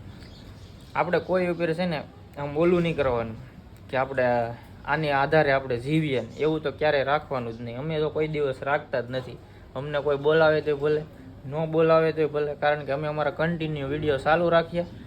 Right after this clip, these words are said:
અમને ઘણા કહેતા હોય આમ ને તેમ છે ને, વીડિયો બનાવે છે ને, ઘરની ઇજ્જત.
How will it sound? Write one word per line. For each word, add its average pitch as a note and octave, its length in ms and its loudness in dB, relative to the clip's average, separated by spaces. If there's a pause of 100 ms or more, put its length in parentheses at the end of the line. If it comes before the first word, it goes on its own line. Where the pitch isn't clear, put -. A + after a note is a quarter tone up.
(360)
અમને E3+ 220 0
ઘણા F3 240 4
કહેતા F3 400 2
હોય C#3+ 260 2
આમ D3+ 360 0
ને C#3+ 140 -4
તેમ D3+ 380 -2
છે C#3 220 -4
ને, B2 100 -6
વીડિયો D3 320 -2
બનાવે D3 420 -2
છે C#3+ 140 -4
ને, B2 80 -8
ઘરની C#3+ 440 0
ઇજ્જત. C#3 320 -2